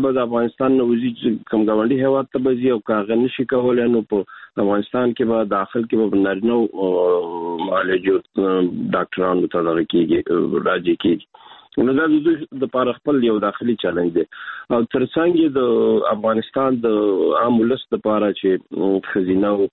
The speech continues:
په دغسې سختو شرایطو کې، په دغسې سختو، اقتصادي وضعیت کې د تحصیل دپاره هڅې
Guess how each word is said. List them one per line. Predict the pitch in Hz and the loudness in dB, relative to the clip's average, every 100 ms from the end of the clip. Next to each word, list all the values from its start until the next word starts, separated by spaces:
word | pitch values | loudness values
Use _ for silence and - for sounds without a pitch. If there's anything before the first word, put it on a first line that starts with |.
| - - - - | -6 -18 -12 -4
په | 98 | 0
دغسې | 95 95 104 - | 0 -2 -4 -2
سختو | 110 - 95 | -4 -6 -8
شرایطو | - 92 95 95 95 | -2 0 0 0 -2
کې، | 82 92 87 | 0 0 0
په | 90 87 | 0 -2
دغسې | 85 85 - - | -2 -4 -6 -6
سختو، | 104 101 - 95 85 - - - 104 92 90 92 90 87 85 85 | -4 -4 -2 -2 -2 -8 -18 -6 -2 0 2 0 0 0 0 0
اقتصادي | - - - 92 98 | 0 -4 -4 0 2
وضعیت | 95 85 101 117 - | 0 0 -2 -2 -2
کې | 101 98 - _ _ _ - 92 92 85 | 0 2 0 _ _ _ -4 0 0 0
د | 87 92 | -2 -2
تحصیل | 90 - 101 92 | -6 -4 0 0
دپاره | - 90 90 85 | 0 -2 -2 -2
هڅې | 92 - | -4 -2